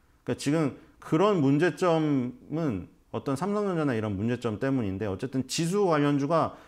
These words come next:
완전히 꽉 잡혀 있어요. 그래서 절대 못 움직이는 상황에서 이런 상황 속에서는 이런 개별주 장세가 화려하게 펼쳐지는 상황이 오기 때문에 이런 걸로 수익 돌파를 할 수밖에 없습니다. 지금 현대차가 중고차 시장에 진출했다고,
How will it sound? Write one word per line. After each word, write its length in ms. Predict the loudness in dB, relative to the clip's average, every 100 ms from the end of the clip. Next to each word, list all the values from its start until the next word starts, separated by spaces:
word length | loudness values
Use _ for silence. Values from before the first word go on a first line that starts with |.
| -8
완전히 680 | 2 4 6 6 6 4 2
꽉 200 | -2 0
잡혀 260 | -4 0 0
있어요. 640 | 0 -4 -4 -6 -8 -10
그래서 400 | -2 2 2 2 -2
절대 400 | 0 0 4 4
못 220 | 4 4
움직이는 400 | 2 2 2 2
상황에서 680 | 2 0 0 0 -2 -2 -8 -20 -12 -2
이런 260 | 2 4
상황 240 | 4 4 2
속에서는 400 | 2 2 2 2
이런 360 | 2 2 0
개별주 680 | 0 0 4 4 4 0 0
장세가 420 | 0 -2 -2 -4
화려하게 600 | -4 -2 2 2 2 0
펼쳐지는 680 | -4 -2 -2 -2 -4 -4 -10 _ _ _ _ -10
상황이 320 | -2 0 2
오기 260 | 0 -2
때문에 600 | -4 -4 -2 -2 -4 -6 -16 _
이런 260 | 2 4 4
걸로 400 | 4 4 4 2
수익 240 | 0 -4
돌파를 500 | 0 0 0 0 0
할 120 | -2 -4
수밖에 480 | -6 -8 -6 -8 -10
없습니다. 400 | -12 -10 -10 -4
지금 180 | 0
현대차가 840 | 2 6 6 6 4 4 6 4 0 -16
중고차 500 | -2 2 2 2 0
시장에 380 | -2 0 0 0
진출했다고, 920 | -2 -4 -2 -4 -2 -4 -4 -4 -6